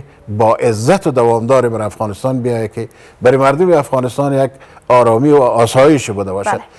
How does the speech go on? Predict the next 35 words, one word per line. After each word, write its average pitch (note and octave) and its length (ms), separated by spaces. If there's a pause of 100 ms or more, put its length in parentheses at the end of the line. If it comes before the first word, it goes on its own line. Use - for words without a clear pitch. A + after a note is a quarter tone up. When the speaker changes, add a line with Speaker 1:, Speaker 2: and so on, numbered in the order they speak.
(100)
Speaker 2:
بله. - 100
Speaker 1:
به C#3+ 80
این G3+ 220
لحاظ D3 380 (340)
مردم C3+ 480
افغانستان B2+ 720
همه D3 420
طرفدار A#2 600
صلح D3 320
هستند. D3+ 380 (500)
صلح E3+ 560
را - 60
با B2+ 160
آغوش C3 540
باز E3 380
استقبال C#3 580
می‌کنند C#3+ 520
و A2+ 80
می‌خواهند C#3 420
در A#2 120
افغانستان G#2+ 520
صلح G2 260
بیاید. E2+ 300 (420)
چیزی F3 320
را C#3+ 100
که - 140
ما D3+ 200
هم F3 200
می‌خواهیم D3+ 560 (560)
از G#2+ 220
جامعه A#2+ 580
جهانی، A2+ 420
می‌خواهیم C#3+ 500
با G#2 200
صداقت G#2+ 760